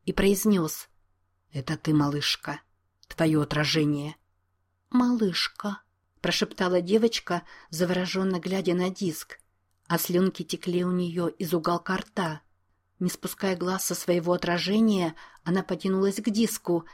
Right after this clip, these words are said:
и Ленард разрешил ей взять его. Только тогда он заметил, что она выпустила из рук любимый обрывок верёвки с узелками. Изжёванный до ниточек, он валялся на полу позади неё.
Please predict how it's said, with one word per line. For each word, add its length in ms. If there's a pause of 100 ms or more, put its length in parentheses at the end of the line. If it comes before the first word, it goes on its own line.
(260)
и 80
Ленард 300
разрешил 480
ей 200
взять 380
его. 320 (460)
Только 280
тогда 420
он 120
заметил, 600 (200)
что 200
она 140
выпустила 540
из 240
рук 360 (100)
любимый 460
обрывок 460
верёвки 400
с 100
узелками. 800 (420)
Изжёванный 560
до 140
ниточек, 640 (220)
он 160
валялся 420
на 120
полу 300
позади 440
неё. 540